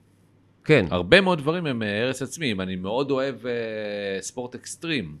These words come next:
Speaker 1: מהמם, אתה אוהב.
Speaker 2: כן, אבל לא ספורט, אני לא אוהב ספורט אקס-, אקסטרים שכאילו הסיכויים שלך למות ממנו
Speaker 1: נכון.
Speaker 2: הם, אה, מאוד, מאוד, מאוד
Speaker 1: מאוד, מאוד, מאוד.
Speaker 2: גבוהים.
Speaker 1: רוב הסיכויים שתמות
Speaker 2: <laughs>
Speaker 1: בסוף
Speaker 2: כן,
Speaker 1: הפעולה.
Speaker 2: כן, אבל יש כאלה שזה, שהם עושים את זה.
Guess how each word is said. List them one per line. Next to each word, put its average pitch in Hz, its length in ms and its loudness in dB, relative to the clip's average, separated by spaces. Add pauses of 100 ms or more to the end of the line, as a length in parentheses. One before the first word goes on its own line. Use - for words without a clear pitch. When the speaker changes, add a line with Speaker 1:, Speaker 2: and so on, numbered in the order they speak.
(120)
Speaker 1:
מהמם, 101 260 -8 (100)
אתה 85 100 -4
אוהב. 85 160 0 (500)
Speaker 2:
כן, 170 240 2
אבל 139 200 2
לא 180 420 0
ספורט, 143 420 -2
אני 131 200 -2
לא 185 80 -4
אוהב 185 160 0
ספורט 131 360 -4
אקס-, - 240 -10 (120)
אקסטרים 131 460 -8
שכאילו 107 960 -2 (500)
הסיכויים 95 640 -2
שלך 131 260 -4
למות 101 400 -2
ממנו 110 380 -2
Speaker 1:
נכון. 95 180 0
Speaker 2:
הם, 90 200 -2
אה, 90 200 -2
מאוד, 104 400 6
מאוד, 107 400 2
מאוד 95 240 -10
Speaker 1:
מאוד, - 20 -6
מאוד, 120 400 6
מאוד. 120 260 6
Speaker 2:
גבוהים. 107 320 4
Speaker 1:
רוב 170 260 6
הסיכויים 143 420 6
שתמות 143 560 10
Speaker 2:
<laughs> 120 60 2
Speaker 1:
בסוף 147 240 6
Speaker 2:
כן, 156 60 8
Speaker 1:
הפעולה. 113 400 2
Speaker 2:
כן, 127 180 4
אבל 98 180 -2
יש 160 200 -2
כאלה 160 320 -2
שזה, 113 480 -4
שהם 120 200 -8
עושים 175 380 -4
את - 80 -6
זה. 76 100 -10